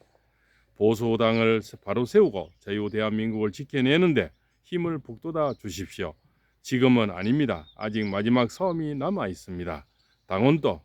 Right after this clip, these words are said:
국민도 아직 홍-, 홍준표를 믿고 있습니다. 김문수는 늘 홍준표 후보님과 함께 할 것입니다. 같이 갑시다.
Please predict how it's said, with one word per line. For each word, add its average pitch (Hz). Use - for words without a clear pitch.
국민도 143
아직 113
홍-, 151
홍준표를 170
믿고 123
있습니다. 90
김문수는 123
늘 127
홍준표 156
후보님과 151
함께 208
할 92
것입니다. 85
같이 160
갑시다. 90